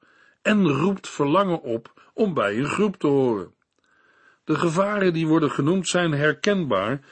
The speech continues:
voor opgroeiende jongeren van alle tijden. En daarom zijn de woorden uit het Bijbelboek Spreuken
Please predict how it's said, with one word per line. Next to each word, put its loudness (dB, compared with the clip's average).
voor -2
opgroeiende 0
jongeren 0
van -2
alle 0
tijden. -2
En -2
daarom 2
zijn 2
de 2
woorden 2
uit 0
het -2
Bijbelboek 0
Spreuken -2